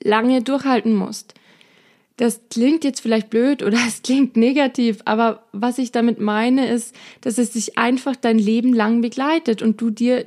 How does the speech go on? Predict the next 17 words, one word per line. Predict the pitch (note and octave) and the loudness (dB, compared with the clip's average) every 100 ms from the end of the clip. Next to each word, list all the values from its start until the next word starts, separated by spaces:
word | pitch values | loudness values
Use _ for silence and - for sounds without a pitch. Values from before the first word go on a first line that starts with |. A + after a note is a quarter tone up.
| - | -4
daher | A3+ A3+ B3 | -2 0 0
einfach | - A3+ A#3 | 0 -2 -4
die | G#3 | -6
Frage | A3 A#3+ C#4 B3+ | -4 -2 0 -2
stellen | - G#3+ G#3 | -2 0 0
solltest, | G3 G#3+ G#3 A#3+ A3+ - - - - _ _ | 0 -2 -2 -2 -4 -6 -20 -20 -20 _ _
was | - A3 C4 B3+ - | -4 0 0 -2 -10
kann | - B3 C4 | -6 0 2
ich | B3 | 2
denn | A#3 A3+ G#3+ | 2 2 2
wirklich | C4+ D#4+ C4 B3+ - _ _ | 0 -2 -2 -4 -6 _ _
mein | G#3+ A3 G#3+ | 0 2 2
Leben | A3 B3+ C#4 C#4 B3+ | 0 0 0 2 2
lang | A3 G#3+ A3+ C4 D4 - _ _ _ _ | 2 0 2 0 -2 -8 _ _ _ _
durchziehen | C#4 F4 E4+ - B3 A3 G3+ | 0 0 -2 -6 0 0 0
oder | A3 G#3+ G#3+ - - | 0 0 -2 -4 -2
integrieren? | B3 B3 A3+ B3 D#4 A#3 | 0 0 -4 -2 0 0